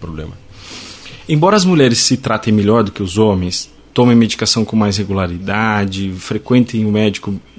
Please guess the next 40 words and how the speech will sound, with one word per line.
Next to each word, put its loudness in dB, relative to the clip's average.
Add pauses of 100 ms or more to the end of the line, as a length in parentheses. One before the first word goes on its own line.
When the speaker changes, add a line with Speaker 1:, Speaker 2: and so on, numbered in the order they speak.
(140)
Speaker 2:
de -10
forma 2
mais, 0
com -18
uma 2
periodicidade 0
melhor, 0 (840)
a -2
doença, 2
uma 4
vez 2
instalada, 0 (640)
ela 0
tem 0
um 0
perfil -2
de 0
gravidade 0
maior 2
na 2
mulher 2
do -4
que -6
no 4
homem. -2 (600)
Por 2
exemplo, -4 (680)
a 0
mulher 0
tem -2
menos 2
risco 2
do 2
que -2
o 6
homem 4
de 2
ter 2
um 4
infarto. 0